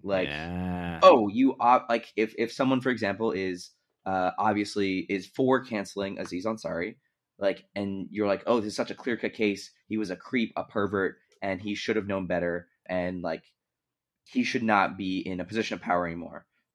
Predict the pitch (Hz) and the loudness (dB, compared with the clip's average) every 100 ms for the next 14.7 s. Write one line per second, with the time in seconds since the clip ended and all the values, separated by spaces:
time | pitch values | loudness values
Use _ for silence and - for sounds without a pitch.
0 | - 117 127 131 135 - - 107 123 110 | -4 2 4 4 2 -2 -4 0 2 2
1 | 101 104 113 113 107 98 87 131 160 123 | 2 2 2 2 -2 -2 -8 -6 -4 -4
2 | 95 85 78 80 - _ _ - 101 101 | -2 -4 -6 -10 -12 _ _ -10 -2 0
3 | 101 101 - 110 101 90 104 120 123 87 | 0 -2 -2 0 0 0 0 0 0 -2
4 | 87 82 - - 107 - - _ _ - | -4 -4 -4 0 0 0 -12 _ _ -6
5 | - 107 104 - 113 110 95 110 92 92 | 2 4 2 -4 -2 -2 -2 -4 0 0
6 | 131 87 92 123 _ _ _ _ _ - | 0 -4 -8 -12 _ _ _ _ _ 0
7 | 110 104 117 123 139 160 110 - 92 92 | 0 2 -2 2 0 0 -4 -4 -2 -2
8 | 113 104 - 151 - - - - _ - | -2 -6 -4 -4 -4 -8 -18 -20 _ -20
9 | - - 92 123 101 90 - _ _ _ | -16 -4 -2 -2 -4 -10 -16 _ _ _
10 | _ 127 123 127 - 160 151 151 147 127 | _ -4 0 -2 -2 0 0 0 0 0
11 | 131 110 107 110 127 135 120 131 117 98 | 0 0 2 6 6 4 0 -2 -2 -4
12 | - 87 - - 95 101 123 101 - _ | -6 -6 -4 -4 -2 2 2 2 -4 _
13 | _ _ _ _ _ 98 92 139 117 82 | _ _ _ _ _ -4 2 2 2 -2
14 | - _ _ 151 143 107 | -12 _ _ 0 0 0